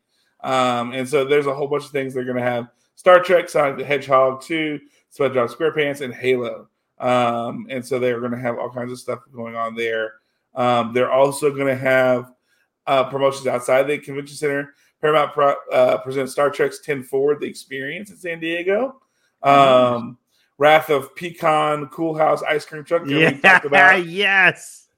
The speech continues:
Speaker 1: You know,
Speaker 2: Yes.
Speaker 1: that's, that, that'll be there. Um,
Speaker 2: Yes.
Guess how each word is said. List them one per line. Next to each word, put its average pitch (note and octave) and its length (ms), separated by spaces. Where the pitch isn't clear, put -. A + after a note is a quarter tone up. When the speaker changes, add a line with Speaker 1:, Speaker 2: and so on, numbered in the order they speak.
Speaker 1:
You D3 100
know, C#3 160
Speaker 2:
Yes. C#3+ 120
Speaker 1:
that's, C#3+ 280
that, D3+ 300
that'll D3 240
be D3 180
there. D3+ 560
Um, C#3+ 160
Speaker 2:
Yes. C3 680